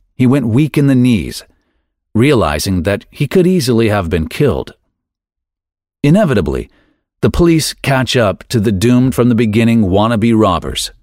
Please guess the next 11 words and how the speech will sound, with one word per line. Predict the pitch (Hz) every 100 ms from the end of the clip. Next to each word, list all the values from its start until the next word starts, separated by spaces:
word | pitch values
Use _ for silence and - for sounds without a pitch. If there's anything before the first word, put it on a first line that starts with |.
| _ _ _ _ -
Fifty-four | - 165 - 175 143 - 131 123 -
hours | 139 131 120 82 64 - - _ _ -
after | 120 110 123
this | 107 131
all | 107 123 139
began, | 131 113 135 104 69 - _ _ _ _ _ _ _
it | 123 107
all | 117 123 135
ended | 131 120 87 85 78 - _ _ _
fairly | - 110 78
quickly. | 78 151 135 64 50